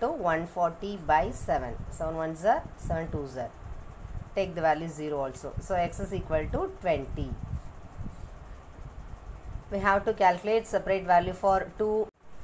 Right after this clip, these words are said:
rupees two coin value is six x. Apply the value, x value here, six into twenty, that is hundred and twenty. So,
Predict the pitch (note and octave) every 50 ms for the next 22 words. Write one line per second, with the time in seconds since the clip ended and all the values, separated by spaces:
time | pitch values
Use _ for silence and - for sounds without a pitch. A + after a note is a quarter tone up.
0 | - - - - - - - - - - - - - - - - - F#3 F#3+ F#3
1 | - G#3+ A3 G#3 - - - A#3+ A#3 A#3 A3+ - G#3 F#3+ F#3+ F#3 F3+ F3 F3 E3+
2 | E3+ E3+ F3+ G3+ B3 C4 - - - F#3+ - - - G3 F#3+ A#3 A#3+ - - -
3 | - - F3 F3+ - F#3+ G3+ G3+ F#3+ G3 F3+ F3+ E3+ E3+ E3+ F3 E3 - - -
4 | F3 F3 F3 F3 F3 E3+ G3 G#3+ A#3+ D4+ - - - - - - - G#3+ G#3 -
5 | - - - - F#3 F3 E3+ F3+ E3+ E3+ E3+ F3+ F3+ F#3 F3+ - B3+ D4 F4+ F#4+
6 | F#4+ - - - E3+ D#3+ - G#3 A#3 - - - - G3 F3+ F3 F3 F3 F3+ F3+
7 | F3 - D#3+ C#3 C3 B2 - D3 C#3+ C3 A#2 - - - - - - - - -
8 | - - - - - - - - - - - - - - - - F#3+ F#3+ A3 D4
9 | F#4+ -